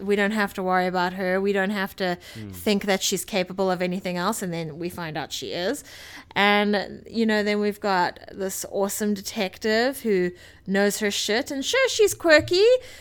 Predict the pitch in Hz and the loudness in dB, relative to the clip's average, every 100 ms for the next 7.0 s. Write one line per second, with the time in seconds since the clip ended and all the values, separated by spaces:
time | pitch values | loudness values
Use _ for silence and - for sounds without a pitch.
0 | - - 262 277 269 254 247 - 233 220 | -8 -4 2 2 4 2 2 0 4 6
1 | 233 233 220 208 196 185 208 226 254 269 | 6 6 4 2 0 -2 0 0 -4 -4
2 | 277 277 - 170 208 220 - 175 196 254 | -2 -4 -4 -6 -4 -4 -6 -4 -4 -4
3 | 302 - - 165 208 254 247 269 269 277 | -6 -8 -8 -6 -6 -6 -6 -6 -4 -6
4 | - 190 226 214 208 214 190 196 - - | 0 6 8 8 8 6 4 0 -4 -2
5 | 175 120 - - - 254 196 165 120 131 | 0 2 -2 -12 4 6 8 4 -2 -4
6 | 135 208 208 208 214 - 220 139 - | 0 0 0 -2 -2 0 0 0 2